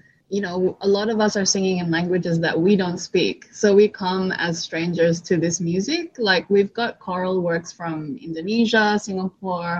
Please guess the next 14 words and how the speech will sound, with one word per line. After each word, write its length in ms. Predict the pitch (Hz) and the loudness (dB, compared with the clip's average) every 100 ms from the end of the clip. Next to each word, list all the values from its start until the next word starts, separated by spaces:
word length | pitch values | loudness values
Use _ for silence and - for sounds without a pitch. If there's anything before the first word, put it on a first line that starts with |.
| 175 | -6
Hong 220 | 175 175 | -8 -10
Kong, 500 | 175 160 160 160 165 _ _ _ _ | -6 -4 -4 -4 -6 _ _ _ _
the 100 | 208 | -2
Philippines, 920 | 208 214 196 - 180 175 170 170 165 - | 0 0 -2 -4 -6 -6 -2 -2 -2 -6
and 400 | 160 156 156 - - | -10 -10 -12 -14 -18
works 360 | 170 160 160 - | -10 -8 -8 -12
by 480 | 170 160 - - 202 _ _ | -12 -10 -8 -10 -12 _ _
Chinese, 640 | - 156 151 143 143 127 - | -10 -8 -6 -6 -6 -8 -8
Arab, 340 | 151 151 151 - | -6 -4 -4 -6
and 220 | 202 240 - | -8 -8 2
Indian 460 | 226 220 208 190 | 4 4 4 0
diaspora 460 | 170 156 170 - 165 | -2 -2 -4 -6 -8
composers. 640 | 170 165 156 156 139 165 - | -6 -10 -6 -4 -2 -2 0
So 240 | 175 175 | -2 -4